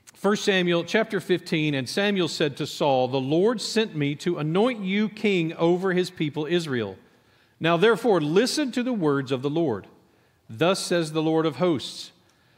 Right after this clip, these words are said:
I have noted what Amalek did to Israel in opposing them on the way when they came up out of Egypt. Now go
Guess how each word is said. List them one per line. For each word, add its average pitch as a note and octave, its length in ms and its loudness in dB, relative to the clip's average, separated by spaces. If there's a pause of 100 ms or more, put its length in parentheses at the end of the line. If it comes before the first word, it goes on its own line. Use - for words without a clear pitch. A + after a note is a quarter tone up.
(140)
I C3 140 0
have C#3 260 -2
noted D#3 540 0 (280)
what B2+ 240 -4
Amalek F3+ 680 -2
did F3 300 0
to F#3+ 140 -4
Israel C3+ 520 -8 (320)
in C3 120 -12
opposing F3+ 600 -8
them G#3 160 -10
on F3 180 -10
the F#3+ 80 -8
way B2 360 -8
when A#2+ 180 -10
they C3 140 -8
came C3+ 280 -8
up B2+ 140 -6
out A#2+ 140 -2
of A2+ 120 -6
Egypt. G#2 440 -10 (760)
Now A2+ 240 -6
go A2 360 -2